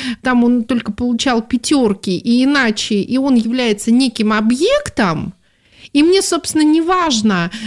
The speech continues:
а, там, тянет он программу, тянет, хочет, не хочет. Да какая разница? Нужно вот так, потому что это сейчас диктует, там, не знаю, мир, общество, успех. И я там не буду смотреть.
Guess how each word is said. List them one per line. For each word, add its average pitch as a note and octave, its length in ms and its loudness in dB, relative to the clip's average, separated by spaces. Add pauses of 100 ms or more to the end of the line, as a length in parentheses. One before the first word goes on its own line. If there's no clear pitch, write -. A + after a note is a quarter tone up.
(100)
а, G#3 500 -2
там, G3 380 0 (540)
тянет D#4+ 540 0
он B3 120 0
программу, A#3 540 0
тянет, B3 440 0
хочет, C#4 520 -2
не A#3 80 2
хочет. A#3+ 640 -2 (240)
Да A#3+ 80 -6
какая B4 420 -2
разница? F3 920 0
Нужно F#4 500 0
вот G4 260 -2
так, F#3+ 420 -2
потому C4+ 360 -2
что - 180 -2
это G4+ 180 0
сейчас F4+ 400 -2
диктует, D4 500 0
там, A#3 180 2
не A3 80 4
знаю, G3+ 280 0
мир, E4+ 240 2
общество, G#3+ 720 -2
успех. C#4+ 560 -4 (340)
И D#4+ 60 -2
я G#4 80 2
там D4+ 180 2
не D#4+ 80 4
буду D4+ 240 0
смотреть. G#4+ 460 -2